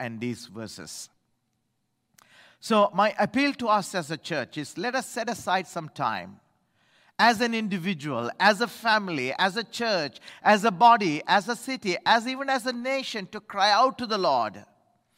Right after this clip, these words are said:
because revival begins here, church.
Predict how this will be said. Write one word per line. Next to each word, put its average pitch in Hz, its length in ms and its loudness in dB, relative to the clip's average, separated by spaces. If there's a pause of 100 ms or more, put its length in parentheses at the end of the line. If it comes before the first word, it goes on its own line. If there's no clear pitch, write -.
(280)
because 202 380 -2
revival 170 920 4 (460)
begins 147 640 0 (240)
here, 127 300 -6
church. - 500 -16